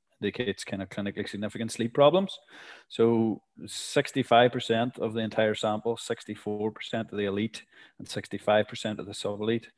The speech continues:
uh, recorded P S Q I global scores of higher than five or greater than or equal to five. So obviously that's in line with lots of research. Um, in terms of daytime sleepiness, um,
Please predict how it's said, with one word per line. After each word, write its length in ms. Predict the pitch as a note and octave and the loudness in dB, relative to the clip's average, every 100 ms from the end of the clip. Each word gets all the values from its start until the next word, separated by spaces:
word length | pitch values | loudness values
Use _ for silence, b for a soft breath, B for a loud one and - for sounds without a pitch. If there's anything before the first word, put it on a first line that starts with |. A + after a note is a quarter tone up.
| B B B B B - | B B B B B 0
uh, 260 | G#2 G#2 F2+ | 6 6 4
recorded 440 | G2+ - A2 G#2+ | 0 2 2 2
P 140 | - A2+ | 4 4
S 120 | G#2 | 4
Q 220 | - A2+ | 2 4
I 80 | A2+ | 4
global 240 | A2+ A#2 | 4 0
scores 420 | A#2+ - B2 A#2 | 0 2 4 4
of 120 | A2+ - | 0 2
higher 220 | A2+ A2 | 4 4
than 200 | A2+ G2+ | 2 -2
five 480 | - A2+ A#2 A#2+ A2+ | 4 6 8 6 0
or 60 | |
greater 280 | G2 G#2 G#2+ | 0 2 2
than 240 | G#2+ G2+ - | 0 -2 -4
or 180 | G#2 G2+ | -2 -2
equal 220 | G#2+ A#2 | -2 -4
to 100 | A#2 | -4
five. 540 | - G#2+ A2+ C#3+ - - | 0 4 6 4 0 -18
So 320 | - F#2 F2 | -14 -12 -8
obviously 520 | - F#2+ G2 F#2+ F#2+ - _ _ _ _ _ _ | -6 -6 -8 -8 -8 -10 _ _ _ _ _ _
that's 220 | G2 G2+ | -6 -4
in 140 | G2+ G2 | -4 0
line 240 | G2+ G#2+ | 0 0
with 160 | G#2 - - _ _ _ | -4 -8 -20 _ _ _
lots 260 | G2 G#2 - | -2 -2 0
of 60 | B2 | 0
research. 480 | B2+ C#3+ D#3 - - _ b b b b b b b _ - | 0 2 0 0 -18 _ b b b b b b b _ -4
Um, 460 | A2+ A2+ A#2 B2 B2 | 6 8 8 6 2
in 100 | C#3+ | 2
terms 380 | - D3 D3 C#3 | 8 10 10 12
of 420 | C#3 C3+ B2+ A2+ | 12 12 10 8
daytime 420 | C3+ C3 C3+ B2 | 6 8 6 4
sleepiness, 720 | - C3+ C3+ D#3 D#3 D3 - - | 4 2 4 4 4 2 -4 -4
um, 760 | G2+ G2+ G2+ G2+ G2+ G2+ F#2+ | 2 6 6 6 4 -2 -6